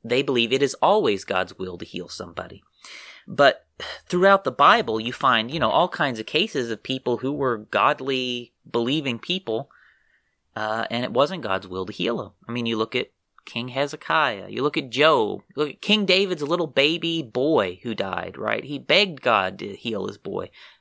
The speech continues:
but God said, "Uh, you know, I'm not gonna heal your son," right? You talk, the Apostle Paul, Timothy had stomach problems. I mean, you can just go all through the Bible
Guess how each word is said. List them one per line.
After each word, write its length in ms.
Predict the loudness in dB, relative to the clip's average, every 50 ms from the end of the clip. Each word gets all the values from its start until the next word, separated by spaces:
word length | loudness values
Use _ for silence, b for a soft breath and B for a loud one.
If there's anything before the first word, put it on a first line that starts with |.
| B _
but 140 | -4 -2 2
God 260 | 4 4 4 2 2
said, 200 | -2 -2 0 2
"Uh, 80 | 2 0
you 120 | 0 -2
know, 100 | -4 -2
I'm 120 | -2 0 -2
not 160 | -2 -2 -2
gonna 120 | -6 -8
heal 180 | -4 -4 -4 -4
your 140 | -4 -4 -4
son," 380 | -2 -2 -2 -2 -4 -8 -12 -14 -12
right? 240 | -8 -8 -8 -8 B B B B B B B B
You 180 | -4 -4 -4 -4 -6 -2
talk, 200 | 2 2 2 2 0
the 160 | -4 -8 -4
Apostle 400 | 2 4 6 6 4 2 -4 -10
Paul, 640 | -10 -6 0 2 4 6 6 6 6 4 2 2
Timothy 480 | 0 0 0 2 2 0 0 0 0 0
had 160 | 0 -2 -2
stomach 360 | -2 0 2 2 2 0 -2
problems. 480 | 0 4 4 4 4 2 -2 -8 -6 -6
I 40 | -6
mean, 160 | -4 -4 -4
you 80 | -4
can 120 | -4 -2 -2
just 180 | -2 -2 0
go 120 | 0 0 2
all 220 | 4 4 4 2 2
through 200 | 0 -4 -4 -4
the 80 | -2
Bible 540 | 2 4 4 4 4 2 0 -4 -6 -8